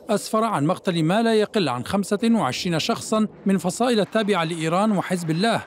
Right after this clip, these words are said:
بالإضافة إلى وجود ضحايا مدنيين، إلى جانب تدمير مبان ومراكز عسكرية واندلاع حرائق في المناطق الحراجية، مؤكدًا سقوط بعض صواريخ الدفاعات الجوية السورية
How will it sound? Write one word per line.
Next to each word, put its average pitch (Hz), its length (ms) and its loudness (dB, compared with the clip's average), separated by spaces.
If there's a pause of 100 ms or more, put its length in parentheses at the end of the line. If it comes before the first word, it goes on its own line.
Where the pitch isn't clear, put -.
(200)
بالإضافة 175 520 0
إلى 190 140 2
وجود 160 360 2
ضحايا 196 400 0
مدنيين، 175 640 2 (180)
إلى 202 180 4
جانب 233 320 2
تدمير 214 420 2
مبان 208 440 2
ومراكز 185 560 0
عسكرية 175 680 0 (140)
واندلاع 170 580 2
حرائق 190 500 0
في 214 100 -6
المناطق 165 460 0
الحراجية، 175 720 0 (220)
مؤكدًا 190 500 2
سقوط 165 400 -4
بعض 185 300 0
صواريخ 170 460 0
الدفاعات 156 460 0
الجوية 170 380 0
السورية 208 640 0